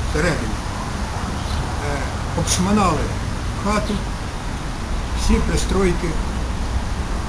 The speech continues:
перефотографували паспорт, документи на хату, е, домашні речі перефотографували і зникли, не пред'явивши ні посвідчень, ні, е, представившись,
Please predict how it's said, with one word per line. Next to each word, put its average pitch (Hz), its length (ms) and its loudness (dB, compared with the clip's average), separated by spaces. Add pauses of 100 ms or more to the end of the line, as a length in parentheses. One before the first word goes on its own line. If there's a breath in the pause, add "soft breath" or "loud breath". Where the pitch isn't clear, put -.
(140)
перефотографували 180 880 2 (120)
паспорт, - 480 0 (1160)
документи 190 560 4
на 180 100 2 (120)
хату, 160 320 -2
е, 151 60 -2 (2250)
домашні 185 380 4
речі 170 320 4 (120)
перефотографували 160 1000 0 (1300)
і 240 220 8 (480)
зникли, 170 400 2 (500)
не 170 60 0
пред'явивши 170 720 2
ні 180 80 2
посвідчень, 202 720 2 (640)
ні, 190 120 2
е, 175 100 0 (340)
представившись, 165 680 0